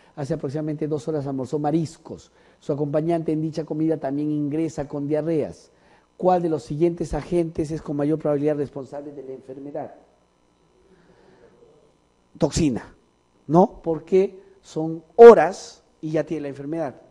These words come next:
¿no? Y es más, tiene su acompañante lo mismo. Eso es una toxina. ¿Y quién tiene toxina de estos? Solo Staphylococcus aureus, ¿no? Toxina entérica. Síndrome del intestino irritable cuyo síntoma predomina es el estreñimiento. ¿Cuál está contraindicado?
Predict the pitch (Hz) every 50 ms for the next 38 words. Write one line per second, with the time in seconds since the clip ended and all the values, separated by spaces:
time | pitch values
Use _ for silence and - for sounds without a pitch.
0 | _ _ _ _ _ - - _ _ - 156 160 - 151 156 165 165 170 180 175
1 | 160 - - - 147 147 147 143 151 123 135 139 131 127 135 139 139 131 135 135
2 | 139 139 147 143 123 101 - - _ _ _ _ _ - 135 135 - 151 135 -
3 | 151 143 147 156 - - - 151 131 113 - - 143 131 120 113 - - _ -
4 | _ - 170 156 - 185 175 165 185 180 170 - 165 143 - 190 185 175 175 165
5 | 160 180 175 170 - - 185 156 - - 156 143 143 147 143 135 - 123 107 123
6 | 123 120 113 - 127 113 120 107 104 101 - - _ _ - - - - - _
7 | _ _ _ 139 143 143 - 127 117 - 143 139 131 123 120 143 139 131 117 98
8 | - - - _ _ _ _ _ _ _ _ _ _ _ _ _ _ _ _ _
9 | _ _ _ _ - - - - 208 214 208 196 202 202 196 196 190 170 165 147
10 | 151 143 143 160 143 - - 180 180 185 165 175 170 170 175 170 160 160 165 160
11 | - 147 139 135 123 - - 180 160 151 165 160 156 143 - 139 131 123 123 139
12 | 147 151 147 151 151 151 139 - - 147 139 143 143 - 135 131 120 - - -
13 | 131 131 131 131 135 143 143 135 120 107 - 113 110 - 160 160 156 151 - 156
14 | - - 147 135 143 143 139 139 - 156 139 123 -